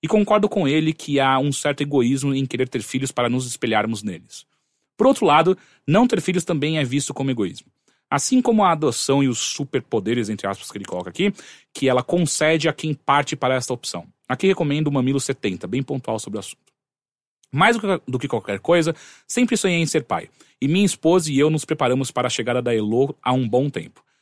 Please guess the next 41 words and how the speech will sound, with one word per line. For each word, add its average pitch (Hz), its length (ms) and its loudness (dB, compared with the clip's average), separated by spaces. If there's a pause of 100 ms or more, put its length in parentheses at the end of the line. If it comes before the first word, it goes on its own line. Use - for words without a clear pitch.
(240)
Não 214 120 4
sou 233 200 2
tão, 202 200 2
não 165 180 4
sou 196 140 2
tão, 170 160 0 (380)
tão 160 160 2
pessimista 143 500 -2
quanto 143 220 -2
o - 20 2
Heitor. 98 300 -4 (320)
E 139 80 -2
vejo 180 240 2
com 175 180 -2
olhos 165 260 2
mais 147 220 0
românticos 151 580 0
cada 160 220 -2
processo 139 420 -2
do 131 60 -2
aprendizado 117 500 -2
e 117 40 -2
desenvolvimento 113 580 -6
dela. 92 220 -10 (380)
Gosto 202 300 4
do 185 80 2
mundo 170 280 2
e 151 100 -6
da 151 140 2
vida, 104 340 -4 (160)
por 131 100 -2
mais 165 340 2
humilde 165 420 0
que - 100 -6
nossa 135 240 -2
realidade 113 340 -2
seja 139 280 0
em 139 40 0
relação 131 320 -2
aos 127 120 -2
dominantes. 113 640 -2